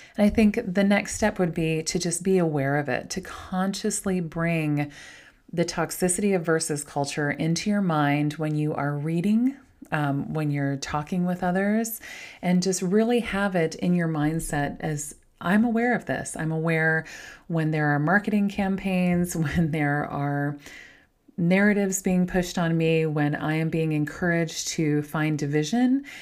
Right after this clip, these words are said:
in a time where I feel like connection is most important. And once you're aware of that, it becomes so much easier to recognize it and see how it's affecting you, and then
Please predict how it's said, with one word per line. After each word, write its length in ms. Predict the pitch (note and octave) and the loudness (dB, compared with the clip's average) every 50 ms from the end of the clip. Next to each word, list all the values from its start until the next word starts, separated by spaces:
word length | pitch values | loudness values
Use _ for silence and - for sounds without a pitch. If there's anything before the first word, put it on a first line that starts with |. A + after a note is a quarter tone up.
| - - - | -18 -18 -6
in 140 | - F3 E3+ | -2 0 0
a 100 | E3 D#3+ | 0 0
time 400 | D#3+ - - D#3+ D#3+ E3 D#3+ D#3+ | -2 -4 -4 -2 0 0 0 2
where 180 | D#3+ D#3 - - | 0 0 2 2
I 200 | D#3+ D#3+ E3 E3 | 2 2 0 -2
feel 280 | - - E3+ E3 D#3+ | 0 0 0 0 2
like 200 | D#3+ D#3 D3+ - | 0 0 -2 -4
connection 640 | - - E3+ D3+ D3 C#3+ C#3+ - - E3 D3+ C#3+ D3 | -6 -6 -2 -2 -2 -2 -2 -4 -2 0 0 0 0
is 320 | D3 - D3+ D3+ D3 D3 - | 0 0 -2 -2 -2 0 0
most 260 | C#3+ C#3 C3+ - - | 0 0 0 0 -2
important. 640 | D3 C#3+ - - - - - C#2 E3 F3+ G#3 G#3 - _ _ _ _ - - _ | -4 -4 -4 -4 -6 -6 -4 -4 -4 -4 -6 -6 -10 _ _ _ _ -20 -16 _
And 200 | - G#3 G3+ G3+ | 2 4 6 6
once 280 | G#3+ A3+ A#3+ B3+ B3+ - | 6 6 4 4 2 -2
you're 160 | D#4+ D#4 D4+ | -2 0 2
aware 480 | B3+ F#3+ D#3 C#3+ C#3+ C3+ C3+ C#3+ E3 G3+ | 2 2 2 2 2 2 2 2 2 2
of 180 | A#3 A#3 A#3 | 0 -2 0
that, 440 | - C4+ C4+ C#4+ D4+ - - - - - | 2 2 4 4 2 0 -6 -10 -8 -4
it 100 | G#3 F#3+ | -4 2
becomes 500 | F#3 F#3+ F#3 - - - F#3+ F#3 F3+ F3+ | 2 2 0 0 -2 0 2 2 2 2
so 300 | - - - - G3+ G#3 | 0 -4 -2 0 2 4
much 260 | A3 A#3+ B3+ A#3 - - | 4 4 2 0 -2 -2
easier 640 | - F3+ F3+ F3+ F3+ - E3+ D#3 D3+ D3 D3 D3 D3+ | 0 0 0 0 0 0 0 2 2 2 2 0 -2
to 400 | D3+ - - - D#3 D3+ D3 D3 D3 | -2 -4 -4 -2 0 2 2 2 2
recognize 720 | D3+ D3 D3+ D3 - G3 G3 G3+ G3+ G#3 A3 A3+ A3 A3+ | 2 2 2 2 -2 -2 0 0 0 2 0 0 0 2
it 300 | C4 C4 C4+ C#4 - - - - - - - - - | 2 2 2 0 -6 -12 -14 -16 -14 -16 -18 -16 -4
and 500 | - F3 E3+ E3 D#3+ D#3+ D#3 D#3 D#3+ F#3+ - | -2 0 2 2 2 2 0 0 -2 -4 -6
see 400 | - - - - A#3 B3 C4+ C#4 | -6 -10 -2 0 4 4 4 4
how 180 | C#4 B3 G#3+ F#3+ | 4 4 2 2
it's 180 | - - - | 0 0 -4
affecting 500 | E3 - D#3+ D3 C#3+ - - D#3 D3+ D3+ | -2 0 0 0 0 -2 -2 0 0 2
you, 340 | D3 C#3+ C#3+ C#3+ C#3+ D3 D3 - - - - - - | 2 2 2 2 2 0 -2 -4 -12 -16 -18 -16 -8
and 220 | - E3 E3 E3 E3+ | -4 -2 0 2 2
then 400 | E3 D#3+ D#3+ D#3+ D#3+ E3 - | 2 2 2 0 0 -2 -6